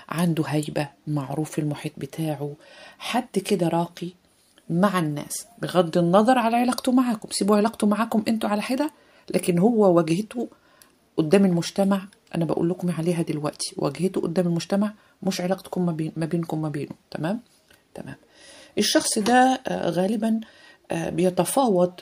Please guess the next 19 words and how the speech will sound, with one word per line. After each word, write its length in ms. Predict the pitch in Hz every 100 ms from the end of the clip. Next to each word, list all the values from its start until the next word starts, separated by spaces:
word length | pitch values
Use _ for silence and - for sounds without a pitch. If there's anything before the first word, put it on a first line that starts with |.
| -
مع 240 | 170 160 156
حد 400 | - 196 175 - _ _ _ _ _ _ _ _ -
يقترح 500 | 170 - 214 208 160
عليه 380 | 170 196 202 175 -
شراكة، 680 | - - 180 190 190 180 180 _ _ _ -
يقترح 600 | 175 - 190 185 151 156
عليه، 360 | 165 190 180 _ _ - _ _ -
آم، 800 | 160 156 156 156 156 156 151 - - -
سلف، 600 | - 196 190 175 - - _ _ _ _ -
أو 340 | 165 151 - -
في 220 | - 220
فلوس 400 | 220 185 196 -
ما 60 | 180
بينه 220 | 170 175
وبينه، 360 | 156 160 143 135 _ _ -
ما 60 |
بين 140 | 156 165
الشخص 420 | - - - -
ده. 160 | -